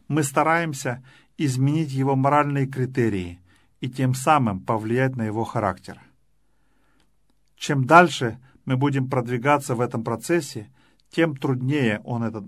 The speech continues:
процесс, будет. Развивать характер намного сложнее,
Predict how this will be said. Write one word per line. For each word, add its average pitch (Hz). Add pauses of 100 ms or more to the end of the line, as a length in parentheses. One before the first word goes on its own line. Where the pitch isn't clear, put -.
(220)
процесс, 123
будет. 101 (1120)
Развивать 131
характер 156
намного 139
сложнее, 131